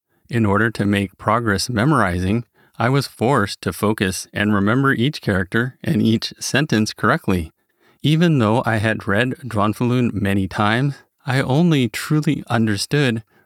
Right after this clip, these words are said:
some of the Fa principles for the first time. Master said in Lecture four of Zhuan Falun, quote,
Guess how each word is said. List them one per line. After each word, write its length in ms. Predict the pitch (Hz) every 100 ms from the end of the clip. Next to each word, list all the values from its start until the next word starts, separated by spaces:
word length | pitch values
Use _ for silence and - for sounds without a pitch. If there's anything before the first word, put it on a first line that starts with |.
| -
some 320 | - 127 151
of 140 | 135
the 100 | 120
Fa 320 | 110 120 117 104
principles 640 | 143 160 131 98 104 107 _ _
for 180 | _ 143
the 100 | 139
first 340 | - 147 139
time. 440 | - 156 147 98 - _ _ _ _ _ _ _ _ _
Master 360 | 113 107 - 156
said 300 | - 110 104
in 140 | 98
Lecture 340 | 92 110 - 92
four 360 | - 127 98
of 200 | 82 95
Zhuan 260 | 90 95 113
Falun, 460 | - 82 92 123 - _ _ _ _ _ -
quote, 320 | 160 139 151